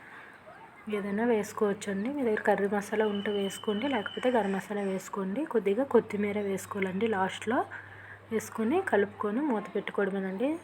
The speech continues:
రెడీ అయిపోయింది. చాలా సింపుల్ అండి. టేస్ట్ కూడా చాలా బాగుంటుంది. మీరు కూడా ఒకసారి ట్రై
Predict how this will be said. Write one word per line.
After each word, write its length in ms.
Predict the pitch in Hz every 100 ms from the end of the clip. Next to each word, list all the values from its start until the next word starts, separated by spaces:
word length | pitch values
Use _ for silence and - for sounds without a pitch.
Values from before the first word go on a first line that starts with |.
| - 208
రెడీ 180 | 196 202 196
అయిపోయింది. 540 | 190 208 196 190 277 403 - - - - -
చాలా 220 | 208 220 220
సింపుల్ 300 | 214 - 214
అండి. 180 | 196 202 254 - -
టేస్ట్ 280 | 208 202 214
కూడా 160 | 202 254 -
చాలా 280 | 208 196 208 196
బాగుంటుంది. 640 | 196 196 185 190 196 240 370 - - -
మీరు 160 | 220 214 220
కూడా 140 | 240 285
ఒకసారి 260 | - 226 -
ట్రై 120 | 208